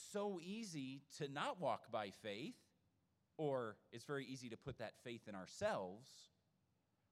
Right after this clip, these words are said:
rather than put that in the Lord. And tonight, I want to look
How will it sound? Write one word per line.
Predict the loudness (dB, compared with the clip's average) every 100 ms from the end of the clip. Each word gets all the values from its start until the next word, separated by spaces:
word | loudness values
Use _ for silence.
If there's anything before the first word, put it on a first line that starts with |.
| _ 0
rather | 4 4 0
than | -6
put | -2 -2 0
that | 0 -2 -2 -8 -8
in | -6 -4
the | -4
Lord. | -2 -2 0 -2 -6 -12 -20 -6
And | -4
tonight, | -2 0 0 2
I | 0
want | 0 -2
to | 0
look | 0 2 0